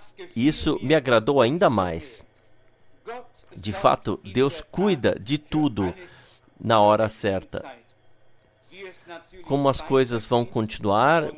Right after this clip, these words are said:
e como tudo vai acabar, ninguém pode prever no momento. Mais tarde,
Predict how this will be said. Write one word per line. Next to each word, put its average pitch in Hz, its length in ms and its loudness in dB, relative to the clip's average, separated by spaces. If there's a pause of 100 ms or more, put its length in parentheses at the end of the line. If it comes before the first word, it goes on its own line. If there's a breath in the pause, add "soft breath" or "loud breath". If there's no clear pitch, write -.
(200)
e 107 640 -4 (580)
como 127 360 -2 (260)
tudo 131 220 -4
vai 107 200 4
acabar, 107 600 0 (580)
ninguém 131 420 -2
pode 135 320 2
prever 139 540 2
no 98 140 -4
momento. 95 600 -4 (1200 loud breath)
Mais 127 280 2
tarde, 165 420 4